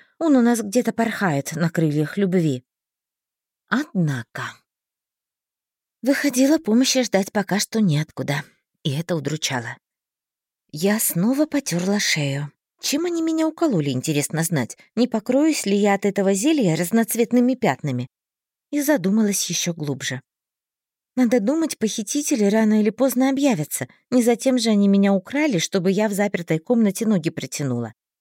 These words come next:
Значит, как-то удастся понять, чего им от меня нужно». Мысли насчет побега я сразу отринула, как нерациональные.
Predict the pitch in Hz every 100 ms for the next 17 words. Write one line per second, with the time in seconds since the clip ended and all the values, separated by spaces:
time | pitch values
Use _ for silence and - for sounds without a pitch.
0 | _ _ _ - 202 269 339 330 - 277
1 | - 277 185 214 - 175 165 170 226 240
2 | _ - 160 190 190 170 165 160 165 139
3 | 113 101 127 _ _ _ _ _ _ _
4 | _ _ 339 370 262 254 247 - 262 -
5 | 247 226 311 311 220 262 - 285 233 170
6 | 160 156 135 127 127 151 151 147 156 -
7 | 160 160 139 135 123 120